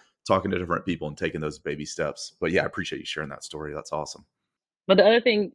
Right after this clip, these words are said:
Speaker 2: you know, in the midst of all of this, like, this, I had five interviews with this organization. And in the midst of all this, my son was home with me during the entire time. He had R S V, he had hand, foot, mouth, he had covid. And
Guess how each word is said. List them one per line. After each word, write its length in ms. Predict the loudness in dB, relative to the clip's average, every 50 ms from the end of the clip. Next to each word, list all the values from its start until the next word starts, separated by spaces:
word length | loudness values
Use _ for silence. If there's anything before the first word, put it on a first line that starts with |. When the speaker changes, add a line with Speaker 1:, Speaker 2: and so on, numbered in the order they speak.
| _ -6
Speaker 2:
you 120 | -2 0
know, 140 | 2 2 2
in 140 | 2 0 -2
the 100 | -2 -4
midst 300 | -2 -4 -4 -4 -4 -6
of 100 | -8 -6 -4
all 220 | -4 -2 0 0
of 80 | 0 0
this, 320 | -2 -4 -4 -4 -6 -6
like, 180 | -6 -6 -6 -2
this, 240 | -2 -4 -4 -4 _ _ -6
I 80 | -4
had 180 | -2 -2 -2 -2 -4
five 220 | -2 -2 -2 0 -2
interviews 460 | -2 -2 -4 -4 -4 -6 -6 -6 -8
with 100 | -8 -8
this 140 | -8 -8 -6
organization. 800 | -8 -8 -6 -8 -6 -2 -2 -2 -2 -4 -8 -10 -10 -12 -16 _ _ _ _ _ _ _ _ _ _ 0
And 140 | 2 4 4
in 80 | 4
the 60 | 4 2
midst 280 | 2 2 0 0 0
of 100 | 0 2
all 180 | 4 4 4 4
this, 180 | 4 2 2
my 140 | -2 -6 -6
son 280 | -4 -4 -2 -2 -2 -2
was 140 | -4 -6 -6
home 220 | -8 -8 -6 -6
with 120 | -8 -10
me 340 | -10 -10 -8 -8 -8 -10 -12 _ _ _ _ _ _ _ _ _ _ _ -14 -10 -2
during 220 | 2 2 2 4 2
the 80 | 2
entire 400 | 0 -2 0 2 4 4 4 4
time. 440 | 2 -2 -8 -8 -8 -10 -12 -12 -14
He 140 | -10 -8 -4
had 200 | -4 -2 -4 -4 -8 _ _ -2
R 140 | 0 2 2
S 200 | 2 2 -2 -4
V, 360 | -6 -6 -6 -6 -6 -8 -8
he 60 | -8
had 140 | -10 -10 -12 -12
hand, 220 | -10 -10 -10 -8 -10
foot, 120 | -10 -10
mouth, 240 | -10 -10 -10 -10 -10 -8
he 80 | -8
had 120 | -10 -10 -10
covid. 360 | -8 -6 -6 -6 -8 -12 -18 -20 _ _ _ -20 -20 _ _ _ _ _ -6
And 600 | -4 -4 -2 -2 -2 -2 -4 -6 -8 -10 -10 -12